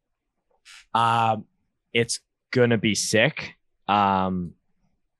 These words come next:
I think it's close to selling out.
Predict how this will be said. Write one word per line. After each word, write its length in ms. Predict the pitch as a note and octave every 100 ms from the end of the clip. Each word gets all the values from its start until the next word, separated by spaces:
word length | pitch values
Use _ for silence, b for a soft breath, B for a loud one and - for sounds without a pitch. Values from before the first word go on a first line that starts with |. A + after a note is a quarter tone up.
| _ _ _
I 140 | G2 A2+
think 220 | - B2+
it's 120 | G2+
close 280 | - A2+ -
to 80 | G2 _ _
selling 500 | - - G#2+ G2 F#2
out. 340 | D#2+ A2 G#3